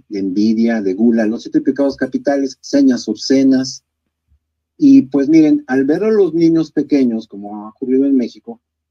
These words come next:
los niños, según los psicólogos y maestros, aprenden imitando lo que ven y lo que oyen. Y no saben diferenciar todavía lo que es correcto de lo incorrecto. Eso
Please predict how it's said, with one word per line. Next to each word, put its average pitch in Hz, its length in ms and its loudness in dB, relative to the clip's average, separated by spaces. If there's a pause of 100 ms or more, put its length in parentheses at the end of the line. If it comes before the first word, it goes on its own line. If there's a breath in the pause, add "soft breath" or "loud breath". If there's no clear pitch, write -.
(160)
los 139 160 0
niños, 170 500 -2 (400)
según 131 300 -2
los 143 140 2
psicólogos 139 680 0
y 98 60 -10
maestros, 117 640 -6
aprenden 151 540 2
imitando 120 760 0 (400)
lo 113 220 0
que 120 160 -4
ven 131 400 0
y 117 120 -2
lo 117 200 0
que 131 140 -4
oyen. 127 420 -2 (1160)
Y 123 100 0
no 143 140 4
saben 170 260 -4
diferenciar 139 480 -2
todavía 143 380 0
lo 135 160 0
que 139 100 -4
es 131 100 -4
correcto 127 400 -2
de 120 60 0
lo 110 80 -2
incorrecto. 113 680 -6
Eso 143 360 -8